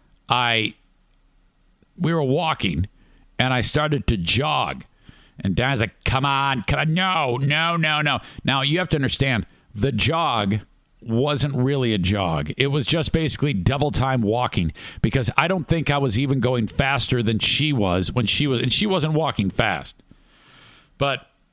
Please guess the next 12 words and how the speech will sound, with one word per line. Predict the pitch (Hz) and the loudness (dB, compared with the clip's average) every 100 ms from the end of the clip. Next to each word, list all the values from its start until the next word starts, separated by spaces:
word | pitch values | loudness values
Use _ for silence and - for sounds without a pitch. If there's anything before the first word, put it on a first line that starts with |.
| _ 165 | _ -2
uh, | 156 151 170 - _ _ _ 180 | 0 -2 -4 -12 _ _ _ -4
that | 175 143 160 | -2 0 -2
gives | 170 | 0
you | 143 | 0
an | 160 | 0
idea | 151 139 110 160 156 117 | 0 0 -2 0 0 0
of | 113 127 120 | 0 0 2
how | 117 151 | 2 2
well | 127 156 156 143 | 2 2 2 0
this | 127 - | 0 0
has | 123 - | -2 0
gone, | 143 143 127 90 | 0 0 0 0